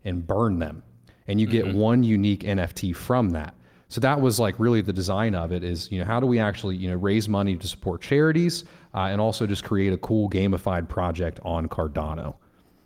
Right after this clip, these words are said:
Speaker 2: Cool. Yeah. And speaking of N F Ts, obviously, um, not obviously necessarily, but Algorand has, like, a very exciting kind of N F T community. There's some blue chip projects there. And then also, like you were saying, the utility N F Ts, tokenized real estate with Lofty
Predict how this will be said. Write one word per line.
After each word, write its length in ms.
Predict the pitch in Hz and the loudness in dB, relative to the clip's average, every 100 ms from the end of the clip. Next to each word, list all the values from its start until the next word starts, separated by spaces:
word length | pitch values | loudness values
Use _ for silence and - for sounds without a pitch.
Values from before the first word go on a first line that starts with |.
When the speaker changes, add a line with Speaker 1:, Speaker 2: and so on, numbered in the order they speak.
| _ _ _ | _ _ _
Speaker 2:
Cool. 420 | - 311 196 - _ _ _ _ _ | -8 -4 -4 -6 _ _ _ _ _
Yeah. 320 | 220 247 90 - - _ | -2 -2 -2 -10 -20 _
And 120 | 262 - | -6 -4
speaking 320 | - 254 202 | -4 -2 -2
of 80 | 175 | 0
N 120 | 175 | -2
F 80 | 170 | -2
Ts, 180 | 190 | -4
obviously, 520 | 185 180 185 185 170 - | -2 -2 -2 -2 -4 -4
um, 260 | 160 156 - | -6 -6 -8
not 180 | 156 117 | -4 0
obviously 400 | 110 120 117 143 | 0 -2 -6 -6
necessarily, 720 | 135 120 117 117 131 127 170 | -6 -4 -4 -2 -2 0 0
but 260 | 143 131 - | -2 -4 -2
Algorand 560 | 143 160 143 143 143 | 0 0 0 -2 0
has, 200 | 127 120 | 0 0
like, 180 | 123 113 | 0 0
a 160 | 113 104 | 0 -2
very 480 | 85 117 113 113 | -2 0 0 0
exciting 580 | 107 - 110 104 104 101 | -2 -4 -4 -4 -4 -6
kind 180 | 95 104 | -6 -6
of 60 | 104 | -4
N 120 | 110 | -4
F 100 | 104 | -4
T 140 | 110 | -6
community. 560 | 104 104 113 107 107 107 | -4 -2 0 0 0 0
There's 160 | 101 | -2
some 140 | - 90 | -4 -4
blue 200 | 110 110 | -2 -2
chip 260 | - 110 | -2 -4
projects 480 | - 110 101 110 104 | -2 -2 -2 -4 -4
there. 240 | 110 107 - - - | -4 -4 -6 -14 -10
And 120 | 233 208 | -2 -2
then 120 | 196 | 0
also, 340 | 165 175 185 | 0 0 0
like 220 | 156 143 | 0 0
you 100 | 135 | 0
were 100 | 131 | 0
saying, 380 | 120 135 123 123 | 0 0 0 2
the 80 | 113 | 0
utility 580 | 117 110 131 120 113 113 | 0 -2 0 0 0 -2
N 100 | 110 | -2
F 100 | 107 | -4
Ts, 240 | 120 110 | -6 -6
tokenized 540 | - 131 131 117 104 120 | -2 -2 0 -2 -2 -2
real 200 | 120 120 | 0 0
estate 540 | 113 - 120 117 117 | 0 0 0 0 -2
with 100 | 98 | -6
Lofty 760 | 110 131 127 - 135 120 117 | -2 0 0 -2 -4 -2 -4